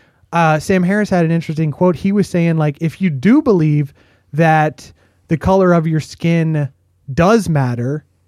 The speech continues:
and it will always matter, keep in mind the same people that agree with that thought are also white supremacists.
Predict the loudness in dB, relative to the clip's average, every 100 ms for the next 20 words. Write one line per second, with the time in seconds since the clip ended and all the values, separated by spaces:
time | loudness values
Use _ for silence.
0 | _ _ _ _ _ -4 -2 0 0 0
1 | -2 -4 -6 _ _ _ _ _ _ _
2 | _ _ _ _ -2 0 -2 2 4 6
3 | 4 2 -2 -2 -2 -2 -4 -6 -10 _
4 | _ _ _ _ _ _ _ _ -4 0
5 | 0 2 2 0 -2 -2 -2 -4 -4 0
6 | 0 2 2 0 -4 -2 0 2 2 2
7 | 0 0 0 -2 -6 0 0 0 -6 -14
8 | -20 _ _ _ _ _ -4 -2 0 0
9 | 0 0 2 0 -6 -2 -2 0 -6 -4
10 | -2 -2 -6 -18 -20 -20